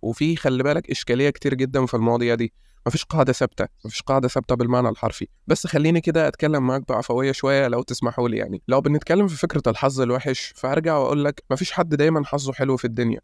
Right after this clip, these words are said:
والصدمات المتتالية اللي بتجيلك من وقت للتاني لما تحس إن علاقاتك بتفشل، شغلك بينهار، أنت نفسيًا بتنهار، كل حاجة ماشية عكس ما أنت عايز.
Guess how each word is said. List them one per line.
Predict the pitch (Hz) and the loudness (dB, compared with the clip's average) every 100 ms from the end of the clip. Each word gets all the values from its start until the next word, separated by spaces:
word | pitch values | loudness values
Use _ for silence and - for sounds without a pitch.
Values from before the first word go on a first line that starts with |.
| - | -4
والصدمات | 123 - 123 131 156 | -2 0 2 2 2
المتتالية | 185 147 131 139 139 139 | 2 2 2 0 0 0
اللي | 123 113 | 0 -2
بتجيلك | 117 123 139 139 | -2 0 0 0
من | 123 | 0
وقت | 120 131 131 | 2 2 0
للتاني | 117 - 127 127 123 - | -4 0 0 2 0 0
لما | 113 | 0
تحس | - 147 - | 0 -2 0
إن | 131 | 0
علاقاتك | 120 117 - 143 135 | 0 0 -2 0 0
بتفشل، | 120 127 - 117 113 - _ _ | 0 -2 -2 -4 -6 -12 _ _
شغلك | - 139 156 143 | 0 2 2 2
بينهار، | 123 131 127 135 127 - - | 0 0 0 0 0 -2 -2
أنت | 147 151 | 0 2
نفسيًا | 131 127 - 143 | 0 0 -2 0
بتنهار، | 135 123 120 127 127 117 _ | 0 0 0 0 -2 -4 _
كل | - 185 170 | 0 2 2
حاجة | 180 175 165 165 | 2 2 2 2
ماشية | 147 156 - | 2 0 0
عكس | 139 151 - | 0 -2 -2
ما | 139 | -2
أنت | 143 135 | 0 0
عايز. | 120 139 131 | 0 0 -2